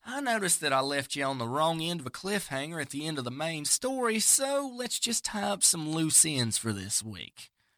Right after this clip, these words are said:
Fruit's good, right? I don't know of anybody who doesn't like it, but there's just some things in this world that shouldn't exist.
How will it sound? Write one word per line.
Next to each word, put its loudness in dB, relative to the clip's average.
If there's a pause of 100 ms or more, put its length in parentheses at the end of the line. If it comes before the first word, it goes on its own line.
(240)
Fruit's -6
good, -2
right? 0 (280)
I -6
don't -2
know 0
of -4
anybody 0
who -2
doesn't -2
like 2
it, -6
but -6
there's -2
just 0
some -4
things -6
in -4
this -4
world -2
that -20
shouldn't -6
exist. -6